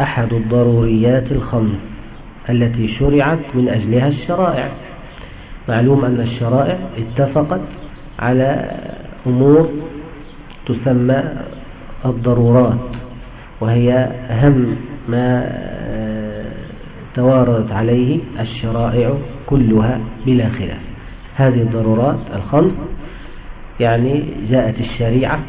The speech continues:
بحفظها، جاءت الشريعة بحفظ الدين، وهذا أهم وأعظم الضرورات، بحفظ النفس، بحفظ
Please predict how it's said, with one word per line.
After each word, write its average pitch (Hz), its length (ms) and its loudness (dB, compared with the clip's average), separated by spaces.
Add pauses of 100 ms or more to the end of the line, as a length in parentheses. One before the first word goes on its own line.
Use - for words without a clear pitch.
بحفظها، 104 640 0 (540)
جاءت 135 340 2
الشريعة 139 580 0
بحفظ 139 360 -2
الدين، 165 480 2 (240)
وهذا 123 500 2 (220)
أهم 135 360 4
وأعظم 123 460 0
الضرورات، 131 500 2 (640)
بحفظ 110 340 0
النفس، 131 360 2 (1080)
بحفظ 120 360 0